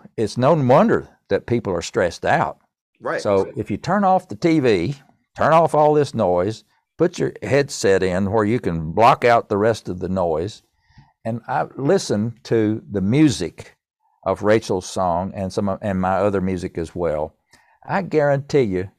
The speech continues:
Speaker 1: you're going to enjoy the experience. You're gonna have a pleasurable,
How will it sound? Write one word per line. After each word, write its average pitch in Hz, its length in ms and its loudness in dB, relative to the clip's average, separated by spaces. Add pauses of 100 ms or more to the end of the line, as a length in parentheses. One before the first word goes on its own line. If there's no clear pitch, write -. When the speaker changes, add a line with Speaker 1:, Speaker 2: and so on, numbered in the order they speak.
Speaker 1:
you're 117 180 -2
going 110 400 0
to 101 320 -2
enjoy 110 580 2
the 101 160 -2
experience. 85 640 -4
You're 101 120 -4
gonna 107 220 -2
have 104 200 -2
a 87 80 -2
pleasurable, 127 880 0